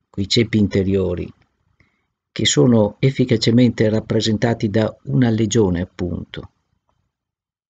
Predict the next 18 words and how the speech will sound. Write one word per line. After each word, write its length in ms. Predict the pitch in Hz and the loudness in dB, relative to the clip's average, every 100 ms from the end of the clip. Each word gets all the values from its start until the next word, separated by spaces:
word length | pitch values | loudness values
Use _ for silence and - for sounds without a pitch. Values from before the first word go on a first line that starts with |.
| _ _ _ _ - | _ _ _ _ -4
di 320 | 120 120 113 - | 0 2 0 0
un 160 | 120 | 4
numero 340 | 127 151 127 120 | 6 6 6 6
infinito 760 | 127 127 - 131 107 90 - | 4 2 -2 0 0 0 -4
di 120 | 90 92 | -6 -6
spiriti 500 | - 113 101 98 95 | -6 -4 -2 -2 -4
impuri. 500 | 92 - - 87 - _ _ _ _ | -4 -6 -10 -10 -14 _ _ _ _
Sono 440 | - - 120 107 104 | -12 -4 0 2 0
le 100 | 101 | 2
infinite 640 | 117 113 - 120 135 107 | 2 0 0 2 2 0
possibilità 840 | 101 - 101 - 101 101 101 113 110 | -2 -4 -4 -4 -4 -4 -2 0 -2
di 280 | 110 104 - _ _ - | -2 -4 -6 _ _ -10
autoconsegnarci 1400 | 123 107 92 92 90 - 95 - 98 98 107 104 - 101 | -4 -2 -4 -6 -6 -4 -2 0 0 0 -2 -2 -2 -2
a 40 | |
una 160 | 98 98 | 0 -2
dimensione 840 | 98 101 98 - 110 107 110 101 - _ _ _ _ | 0 0 0 0 2 4 2 0 -4 _ _ _ _
impura, 800 | - 143 131 127 123 98 85 - - _ _ _ _ _ _ _ _ _ _ _ _ _ _ _ | 0 2 2 2 2 2 0 -6 -14 _ _ _ _ _ _ _ _ _ _ _ _ _ _ _
perché 600 | - 117 - 120 117 110 | -2 -2 2 4 4 2